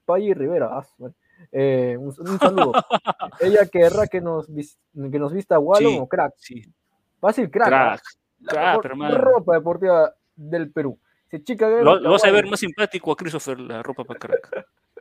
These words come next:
Speaker 1: <laughs> Dice, chica gamer kawaii. Romina tiene cositas de C R siete.
Speaker 2: Sí, ni Ronaldo, ¿no? Se atrevió tanto.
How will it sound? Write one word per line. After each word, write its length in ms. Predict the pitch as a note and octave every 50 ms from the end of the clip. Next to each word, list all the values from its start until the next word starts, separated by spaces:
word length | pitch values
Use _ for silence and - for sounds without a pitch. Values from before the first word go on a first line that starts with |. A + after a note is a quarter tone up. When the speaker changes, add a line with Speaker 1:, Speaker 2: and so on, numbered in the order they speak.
| _ _
Speaker 1:
<laughs> 380 | - C#4+ C#4+ D4 C4+ C#4+ C4+ A3 - - - - - G3+ F#3 - F#3+ F#3+ F#3+ - _ _ - A#3+ C4 C#4+ C#4 -
Dice, 320 | - F3+ F3+ E3+ D#3+ D3+ D3+
chica 260 | - A3 G#3 G3+ G3
gamer 360 | F#3+ F#3+ G3+ G3 F#3+ F#3+ F#3 F3+
kawaii. 420 | - C#3+ D3+ F3 E3+ E3 C#3+ B2+ -
Romina 400 | - - C#3 D3 E3+ F#3+ G3 F#3+
tiene 240 | F3+ F3+ F3+ G3 F#3+
cositas 340 | - D#3+ D3+ E3 F3 G3 F#3
de 120 | E3 C#3+
C 120 | C#3 - E3+
R 220 | E3 D#3+ D#3 D#3
siete. 400 | D3+ _ D#3+ D3+ B2+ A#2 _ -
Speaker 2:
Sí, 480 | - D3+ F#3+ G#3 G#3 G3 F3 C#3+ C3+ _ _
ni 200 | _ D3+ E3+ F#3
Ronaldo, 600 | F#3 F3+ F#3 E3+ F3+ A3 C#4 D4+ C#4 A#3 G3 F#3
¿no? 160 | G3 A#3+ C#4 C4
Se 80 | -
atrevió 300 | F#3+ - F3+ G3 A3+ A#3+
tanto. 320 | F#3+ C#4+ B3 F#3+ - -